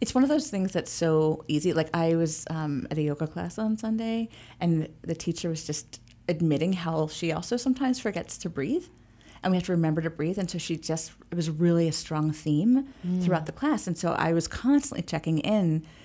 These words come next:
Speaker 1: "Am I breathing? Am I breath-, like, how am I breathing?" And so I think breathing, listening, these things that come innately, right? Like,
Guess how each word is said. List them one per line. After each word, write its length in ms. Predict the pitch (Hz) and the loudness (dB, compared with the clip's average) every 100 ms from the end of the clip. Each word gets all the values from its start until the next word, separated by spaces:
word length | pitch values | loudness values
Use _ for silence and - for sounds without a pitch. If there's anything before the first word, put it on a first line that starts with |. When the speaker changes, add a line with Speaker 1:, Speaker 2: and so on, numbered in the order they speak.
| - - | -16 -6
Speaker 1:
"Am 100 | 160 | -2
I 100 | 151 | -2
breathing? 400 | 156 208 196 180 | 0 2 2 2
Am 120 | 156 | 0
I 60 | 147 | 0
breath-, 280 | 156 156 | -2 -2
like, 100 | - | -4
how 200 | 151 - | -4 -2
am 100 | 180 | 0
I 80 | 180 | 0
breathing?" 640 | 170 170 170 170 160 160 160 - - - - | 0 0 0 0 0 0 -4 -10 -20 -20 -4
And 160 | - 185 | 2 2
so 180 | - 185 | 4 2
I 80 | 180 | 2
think 260 | 190 170 - - 185 | 0 -4 -10 -10 0
breathing, 640 | 185 190 185 180 180 175 | 2 2 0 0 -2 -2
listening, 480 | 151 165 - 180 170 | -2 0 0 2 2
these 160 | 170 - | 0 0
things 200 | 220 208 | 0 0
that 100 | - | -2
come 120 | 185 | -2
innately, 560 | 175 180 185 160 160 160 | 0 0 0 0 -2 -2
right? 260 | 165 175 | -2 -2
Like, 320 | - 165 160 | -2 -4 -4